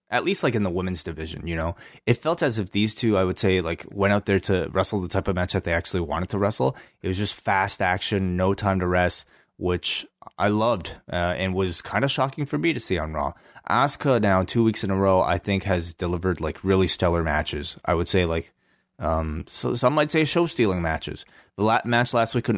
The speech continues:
with, with Natalya was great, but, you know, didn't, wasn't met with much of a, that big of a crowd reaction, but I, I found it pretty, uh, acclaimed online. It was a stiffer match than this one,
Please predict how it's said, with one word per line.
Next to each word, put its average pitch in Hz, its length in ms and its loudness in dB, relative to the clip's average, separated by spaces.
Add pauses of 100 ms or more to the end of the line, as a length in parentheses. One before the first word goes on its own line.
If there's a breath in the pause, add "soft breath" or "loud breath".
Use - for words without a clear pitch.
(120)
with, 98 280 2
with 90 180 -4
Natalya 107 420 2
was 95 160 0
great, 104 420 0
but, 92 180 -2 (240)
you 151 80 -4
know, 139 100 4
didn't, 151 320 0
wasn't 165 220 2
met 135 320 -2
with 110 220 0
much 110 180 0
of 95 100 -4
a, 90 300 0 (260 soft breath)
that 123 160 0
big 123 140 0
of 104 80 -2
a 104 40 -2
crowd 95 280 2
reaction, 107 560 0 (180 soft breath)
but 98 80 -4
I, 101 140 2 (180)
I 101 140 0
found 101 320 0
it 98 160 -4 (400)
pretty, 120 520 2 (180)
uh, 90 280 2
acclaimed 95 480 0
online. 87 540 0 (280 loud breath)
It 120 100 2
was 120 140 4
a 120 40 2
stiffer - 340 0
match 156 220 0
than 156 100 -2
this 151 180 0
one, 165 220 0